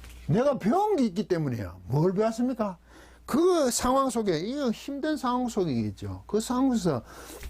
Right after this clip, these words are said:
내가 존재하는 것을 배웠어. 어떻게? 자족한 자로 존재하는 것을 배웠다는 겁니다. 지금 사도 바울의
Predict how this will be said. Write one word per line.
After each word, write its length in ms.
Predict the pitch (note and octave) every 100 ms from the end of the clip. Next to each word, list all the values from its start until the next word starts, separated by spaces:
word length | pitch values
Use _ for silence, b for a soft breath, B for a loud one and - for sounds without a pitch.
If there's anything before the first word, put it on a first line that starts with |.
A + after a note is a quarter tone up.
| -
내가 520 | D3 A#3 A#3+ B2+ E2+ _ _ _ _ - - - - -
존재하는 600 | C3 D3 E3 G3+ G#3 G#3
것을 380 | G3+ - F3 A#2
배웠어. 460 | G#2+ F#2 - - - - - - - - - - - - - - - -
어떻게? 460 | C#3+ F#3 A3+ D3+ F#2+ - B B B B
자족한 600 | - E3 G#3 C#4 A#3 F#3+
자로 180 | F3 D3+
존재하는 500 | B2 A2 A2+ G#2+ G#2+
것을 240 | G#2 G#2
배웠다는 520 | - G2+ - F2 -
겁니다. 460 | - F#2+ E2+ - - - - B B B B B
지금 480 | - G#3+ D4+ D4+ - - B B B
사도 520 | - - A3 C4 B3
바울의 600 | C4 C4 D#4 C4 D3+